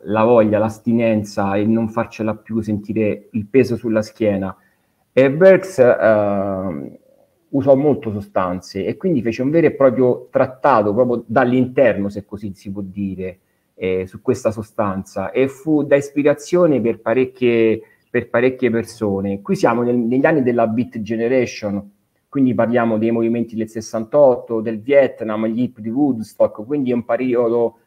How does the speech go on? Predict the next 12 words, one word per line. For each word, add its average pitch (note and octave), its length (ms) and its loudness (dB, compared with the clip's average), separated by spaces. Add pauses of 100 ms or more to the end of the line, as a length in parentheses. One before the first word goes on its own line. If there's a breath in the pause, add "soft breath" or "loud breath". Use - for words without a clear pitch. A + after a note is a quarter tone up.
(180)
periodo C3 320 0
particolare. G#2+ 960 -2 (240 loud breath)
Da B2 240 -2
lì D3+ 180 0
a C#3+ 100 4
poco C#3 680 6
prenderà A#2 440 -4
il A#2 100 -4
sopravvento A#2 600 -6
tutte A#2 240 -14
le A2 120 -4
sostanze G#2+ 760 -8